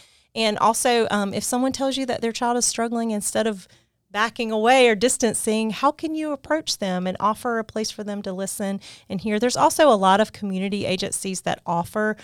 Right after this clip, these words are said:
support groups to families who are struggling with that. I would say if you notice some of the signs of substance use in your child, don't hesitate to call a guidance counselor, a, you know, a counselor from Keystone or some other agency.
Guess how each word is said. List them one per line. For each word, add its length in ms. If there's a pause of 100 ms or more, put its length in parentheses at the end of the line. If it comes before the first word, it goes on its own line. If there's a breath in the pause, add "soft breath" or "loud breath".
support 480
groups 420
to 100
families 480
who 80
are 40
struggling 380
with 140
that. 340 (340 loud breath)
I 120
would 120
say 420 (200)
if 240
you 240
notice 460
some 180
of 60
the 100
signs 480
of 240
substance 540
use 300
in 60
your 120
child, 400 (440 loud breath)
don't 280
hesitate 500
to 80
call 220
a 40
guidance 380
counselor, 640 (420)
a, 120
you 160
know, 200
a 200
counselor 580 (140)
from 240
Keystone 580
or 220
some 240
other 180
agency. 600